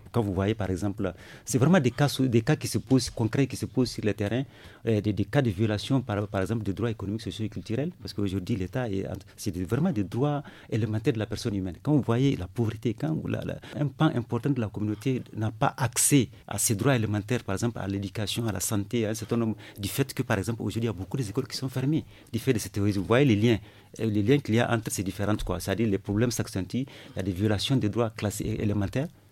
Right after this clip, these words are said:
quand aujourd'hui, la, les écoles sont fermées, on, les enfants n'ont pas accès à, à ces cas, à cette basique-là en termes de droits humains. L'éducation, les centres de santé sont également fermés dans certaines parties du pays. Donc, vous voyez ce que ça fait. Et tout ça, c'est du fait de la zone cojal, c'est le tourisme.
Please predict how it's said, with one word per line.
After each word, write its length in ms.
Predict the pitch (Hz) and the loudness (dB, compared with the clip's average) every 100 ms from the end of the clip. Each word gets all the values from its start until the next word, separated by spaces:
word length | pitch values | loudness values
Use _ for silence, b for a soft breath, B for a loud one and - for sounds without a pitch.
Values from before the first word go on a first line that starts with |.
| - | -8
quand 120 | 120 | -4
aujourd'hui, 420 | 101 98 98 113 | -2 -2 0 2
la, 200 | 104 101 | 0 -2
les 220 | - 101 98 | -4 -2 -4
écoles 180 | 98 | -4
sont 140 | 104 107 | -4 -4
fermées, 300 | 107 104 151 - | -4 -2 -2 -4
on, 20 | |
les 200 | 92 104 | -6 -4
enfants 200 | 104 117 | -4 -2
n'ont 140 | 101 | -2
pas 160 | 95 113 | 0 0
accès 420 | 104 113 - 107 - B B | 0 0 0 0 -2 B B
à, 300 | 95 95 98 | -4 -4 -4
à 60 | |
ces 160 | 98 101 | -2 -2
cas, 180 | - 110 - 104 | 0 0 0 -2
à 100 | - | -2
cette 200 | 135 101 | -2 0
basique-là 480 | 107 98 131 95 101 B B | 0 2 0 -2 -4 B B
en 80 | 101 | -4
termes 200 | - 107 | -2 0
de 100 | 95 | 0
droits 180 | 85 110 | 2 2
humains. 260 | 95 110 - b - | 4 0 -2 b 2
L'éducation, 640 | 110 98 - 92 120 143 - b | 2 2 -2 -2 -2 -2 -4 b
les 120 | - 98 | -6 -2
centres 280 | - 120 | 0 0
de 60 | 110 | 0
santé 320 | 98 98 95 | -2 -2 -2
sont 240 | 110 117 120 | -2 0 0
également 360 | 110 101 104 | 0 -2 0
fermés 380 | 113 107 101 143 - | 0 0 0 -2 0
dans 80 | 98 | -2
certaines 300 | - - 113 | -2 0 2
parties 300 | 110 - 110 | 2 -2 -2
du 100 | 95 | -2
pays. 280 | 98 110 160 B - | -2 -2 -4 B 0
Donc, 100 | 135 | 2
vous 60 | |
voyez 140 | 113 123 | 4 2
ce 100 | 135 | 0
que 60 | |
ça 100 | - | -2
fait. 120 | 95 120 | -4 -4
Et 60 | |
tout 120 | 123 | -4
ça, 120 | 151 143 | -2 -2
c'est 120 | 113 | -2
du 100 | 98 | -4
fait 180 | - 127 | -2 0
de 60 | |
la 120 | 101 | 0
zone 120 | 104 131 | -2 -2
cojal, 280 | 107 113 110 | -2 -2 -2
c'est 120 | 104 | -2
le 80 | 98 | -2
tourisme. 380 | 107 104 87 | 2 2 2